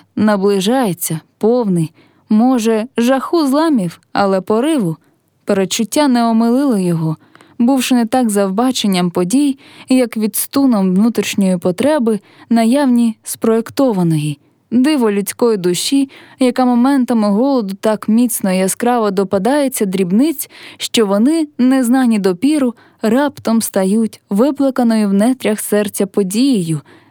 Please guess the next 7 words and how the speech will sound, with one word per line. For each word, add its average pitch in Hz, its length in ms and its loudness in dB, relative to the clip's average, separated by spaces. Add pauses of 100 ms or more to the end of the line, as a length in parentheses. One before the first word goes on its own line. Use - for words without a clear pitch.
відповідником 247 1040 2
тоскних 233 600 0
мрій, 220 440 2 (240)
здійсненням 208 840 2 (160)
неясних 226 680 2
прагнень. 190 560 0 (380)
Вона, 214 460 2